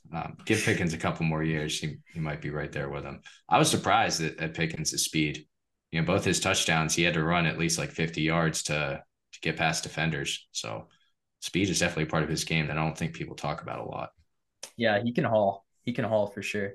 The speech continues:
Speaker 2: Uh, we had a couple of honor-, couple of honorable mentions for this award as well. Derek Carr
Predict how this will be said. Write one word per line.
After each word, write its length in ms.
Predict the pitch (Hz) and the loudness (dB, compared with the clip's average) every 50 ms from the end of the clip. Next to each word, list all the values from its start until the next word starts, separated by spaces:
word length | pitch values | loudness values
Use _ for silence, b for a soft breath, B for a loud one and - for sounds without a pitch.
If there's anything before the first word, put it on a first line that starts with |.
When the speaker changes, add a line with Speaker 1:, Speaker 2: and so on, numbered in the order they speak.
| - B B B B B B B B B B - | -10 B B B B B B B B B B 4
Speaker 2:
Uh, 240 | 113 113 110 107 110 | 8 8 8 10 8
we 80 | 127 135 | 8 8
had 160 | 147 165 151 | 10 8 8
a 40 | 147 | 10
couple 260 | - 175 170 175 156 | 10 8 10 10 8
of 120 | 135 90 | 10 12
honor-, 380 | 131 135 139 143 139 139 135 - - - | 12 12 12 12 10 8 6 2 -4 -4
couple 400 | - - 143 - - 143 139 117 | 4 6 6 6 8 6 6 6
of 140 | 120 123 117 | 4 4 4
honorable 480 | 107 113 120 123 127 123 117 113 110 101 | 4 4 6 6 6 6 6 4 2 2
mentions 500 | 92 101 101 - 131 135 139 139 - - | 0 -2 -2 -2 -2 0 2 2 0 0
for 200 | - - 117 107 | 0 0 2 2
this 180 | 107 104 - | 2 2 2
award 200 | 110 101 92 92 | 0 0 -2 -2
as 140 | 98 - - | -2 -2 4
well. 240 | 107 110 113 113 110 | 6 8 8 8 8
Derek 300 | - 120 117 110 104 - | 6 6 6 6 6 4
Carr 540 | - - - 110 110 113 117 120 123 123 | 0 4 8 10 10 10 10 8 6 2